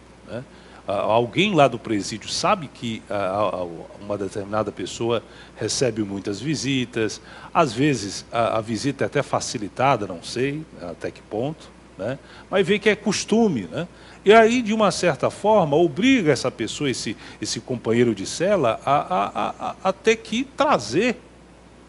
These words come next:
é, drogas. Não tô dizendo que seja o caso aí do rapaz, não tô querendo defender ninguém, não. A questão é que o problema é muito mais amplo do que a gente imagina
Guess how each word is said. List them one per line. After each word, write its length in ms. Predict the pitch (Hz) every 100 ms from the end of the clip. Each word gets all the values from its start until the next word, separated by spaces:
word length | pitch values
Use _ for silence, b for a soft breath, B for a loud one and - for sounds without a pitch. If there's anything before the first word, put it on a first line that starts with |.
| - - - -
é, 240 | 101 101 95
drogas. 640 | 98 127 107 87 73 - -
Não 100 | 180
tô 120 | 208
dizendo 280 | 240 131 180
que 100 | 180
seja 280 | - 175 165
o 80 | 156
caso 440 | - 127 117 104
aí 100 | 101
do 120 | 98
rapaz, 600 | 90 107 - 92 76 - - B B B
não 100 | 104
tô 140 | 139
querendo 280 | 139 147 143
defender 480 | 135 - 123 113 113
ninguém, 260 | 107 101
não. 160 | 90 78 - B B
A 80 | -
questão 380 | 120 180 - 226
é 40 |
que 120 | - 185
o 60 |
problema 400 | 175 151 135 175
é 20 |
muito 320 | 165 269 320 294
mais 420 | 214 156 117 147
amplo 320 | 269 302 180
do 140 | 147
que 100 | 127
a 60 | 185
gente 240 | 170 190
imagina 640 | 226 226 196 120 190 123